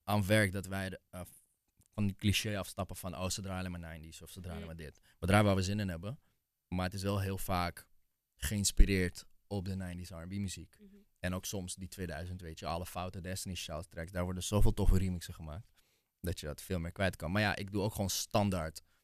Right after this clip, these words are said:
Speaker 1: een, een, een house setje bij Rock the Boat. En ook standaard een dancehall set, want ik heb echt zo'n grote liefde voor dancehall muziek.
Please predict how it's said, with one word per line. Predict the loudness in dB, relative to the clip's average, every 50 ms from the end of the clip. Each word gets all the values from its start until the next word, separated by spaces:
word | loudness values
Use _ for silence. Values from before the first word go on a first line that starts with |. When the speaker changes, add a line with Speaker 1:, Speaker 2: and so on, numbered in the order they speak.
| _ _ _ _ _ _ _ _ _
Speaker 1:
een, | -4 -2 -2 -2 -2 -6
een, | -8 -8 -8 -8 -8
een | -10 -12 -8
house | -4 -4 -2 -2 0
setje | 0 -2 -2 -2 -4
bij | -4 -4 -4
Rock | -4 -6 -8
the | -12
Boat. | -14 -12 -14 -14 -14 -10 -6
En | -4 -4
ook | -2 -2
standaard | -2 0 2 4 6 6 6 6 4 2
een | -2 -2
dancehall | -2 0 0 0 -2 -4 -6
set, | -8 -10 -12 -12 -14
want | -16 -20 -18
ik | -18
heb | -14 -14
echt | -12 -10 -8
zo'n | -6 -2 0 0 0
grote | 2 0 0 -2 -2 -2
liefde | -4 -6 -6 -6 -8
voor | -10 -8 -6
dancehall | -6 -6 -6 -6 -8 -12
muziek. | -14 -16 -18 -20 -20